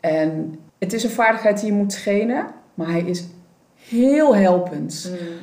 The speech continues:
Speaker 1: Als jij zo'n neurotische stand hebt en je hoofd zegt, "Oh ja, maar je kunt nu de, je kunt het nog beter doen. Je kunt de vaatwasser doen,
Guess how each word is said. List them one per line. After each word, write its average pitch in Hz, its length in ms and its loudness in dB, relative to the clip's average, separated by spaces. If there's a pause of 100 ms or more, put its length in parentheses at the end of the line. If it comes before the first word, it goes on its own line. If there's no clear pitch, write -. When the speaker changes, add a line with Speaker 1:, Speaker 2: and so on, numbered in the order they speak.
(180)
Speaker 1:
Als 190 200 0
jij 214 480 4 (280)
zo'n 202 400 2
neurotische 214 920 4
stand 254 440 2
hebt 262 320 -2
en 196 200 2
je 190 100 4
hoofd 185 460 0
zegt, - 460 -8 (400)
"Oh 285 140 2
ja, 302 100 6
maar 302 100 6
je 285 80 -2
kunt 294 180 2
nu 311 100 6
de, 277 300 4
je 254 100 4
kunt 311 180 2
het 277 100 2
nog 294 220 6
beter 220 280 4
doen. 190 140 0
Je 180 100 2
kunt 269 160 2
de 269 80 -4
vaatwasser 233 640 -4
doen, 269 240 2